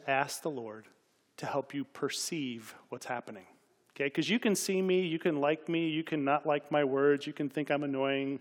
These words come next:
whatever it is, right? But there's something much bigger happening here. There's something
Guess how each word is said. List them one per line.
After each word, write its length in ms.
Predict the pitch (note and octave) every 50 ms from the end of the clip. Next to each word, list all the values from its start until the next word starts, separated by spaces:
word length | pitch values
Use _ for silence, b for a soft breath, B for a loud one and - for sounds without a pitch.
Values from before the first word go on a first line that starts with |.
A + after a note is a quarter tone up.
| - - -
whatever 400 | B2+ D3 E3+ F#3+ F#3 E3+ E3+ E3
it 60 | D#3
is, 340 | C#3+ C3+ C#3+ D3 - - - _ _ b b b b b b b -
right? 240 | C#3+ D3+ D#3 - - B B B B B B B B B B B B B
But 140 | - -
there's 180 | - F#3 E3 -
something 520 | - F#3+ F3 - - E3 D3 C#3+ C#3+ C3+ - b b b b
much 380 | C#3+ D3 E3 D#3+ - D3 C3 -
bigger 320 | F3 F3 E3+ E3 E3 D#3
happening 600 | - - - D#3+ D3+ D#3 - E3 D3+ D3 C#3+ C#3
here. 420 | C3+ - - C3 A#2 A2+ - - - _ _ _ _ B B B B B B
There's 220 | D3 C#3 C3+ -
something 500 | - F3 E3+ D#3+ - E3 D#3 D3 C#3+